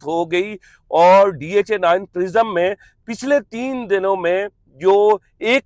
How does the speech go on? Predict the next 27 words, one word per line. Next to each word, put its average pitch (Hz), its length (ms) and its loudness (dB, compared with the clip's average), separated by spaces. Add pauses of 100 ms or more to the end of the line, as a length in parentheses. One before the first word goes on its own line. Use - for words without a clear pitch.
कनाल 190 300 4
वाली 175 200 0
फाइल 147 360 2
है 185 140 2
उसमें 180 400 -4
पन्द्रह 190 560 2
लाख 170 540 4
रुपए 170 280 -4
का 185 160 2
प्रॉफिट 170 440 -2 (180)
ऐड 185 400 2
हो 196 100 -2
चुका 190 340 0
है 190 320 4 (320)
और 196 200 2
लाहौर 180 560 2
रियल 185 240 -6
एस्टेट 196 360 -6 (100)
मार्केट 165 480 0
में 202 80 -4
इस 196 160 -8
वक्त 220 220 -2
भागम 160 480 2
भाग 147 280 4
है। 117 120 -4
हर 170 360 -2
शख्स - 460 -4